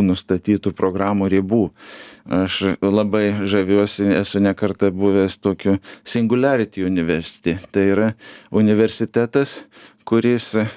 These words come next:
nukreiptas į ateitį ir jisai sako, mes negalim patvirtinti jokių mokymo programų, kadangi kasmet tie dalykai keičiasi, mes geriau kviečiam tuos žmones, kurie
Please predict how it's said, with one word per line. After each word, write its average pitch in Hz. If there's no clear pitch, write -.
nukreiptas 110
į 101
ateitį 104
ir 107
jisai 110
sako, 123
mes 123
negalim 131
patvirtinti 113
jokių 113
mokymo 107
programų, 117
kadangi 107
kasmet 117
tie 120
dalykai 117
keičiasi, 110
mes 117
geriau 120
kviečiam 117
tuos 123
žmones, 104
kurie 117